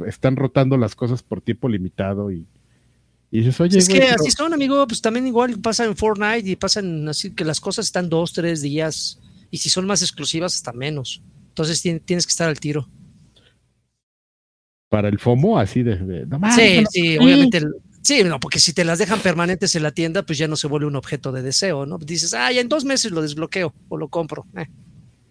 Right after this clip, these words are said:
Speaker 1: Bueno, ya, me pareció muy
Speaker 2: Lo de
Speaker 1: extraño.
Speaker 2: Halo, lo de Halo duró tres días, un fin de semana, y valió madres, así, si lo conseguiste, si no, ahí después.
Speaker 1: Eh,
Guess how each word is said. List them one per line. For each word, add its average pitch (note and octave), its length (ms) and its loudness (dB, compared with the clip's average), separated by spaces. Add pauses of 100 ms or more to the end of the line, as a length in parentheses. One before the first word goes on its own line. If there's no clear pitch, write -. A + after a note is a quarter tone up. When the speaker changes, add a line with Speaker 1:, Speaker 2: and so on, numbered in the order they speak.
(600)
Speaker 1:
Bueno, F#2+ 200 -4
ya, G#2+ 160 2
me G#2 120 -4
pareció D3+ 280 4
muy G#3 120 4
Speaker 2:
Lo G3+ 180 6
de F#3 60 4
Speaker 1:
extraño. C#4+ 280 6
Speaker 2:
Halo, C4+ 80 2
lo G#3+ 120 2
de G3 180 2
Halo C#4 160 2
duró F#3 240 0
tres G3+ 220 -2
días, F3+ 580 -2
un F3 120 -4
fin G3+ 160 -6
de G3 100 -2
semana, D3 460 -4
y B2 200 -12
valió C3 400 -4
madres, B2+ 380 -8
así, C3 240 -10
si C#3 120 -8
lo C3 140 -6
conseguiste, C#3+ 560 -6
si C#3 160 -4
no, A3 240 -6 (840)
ahí D#3+ 140 0
después. B2 440 -8 (440)
Speaker 1:
Eh, F#2+ 220 -2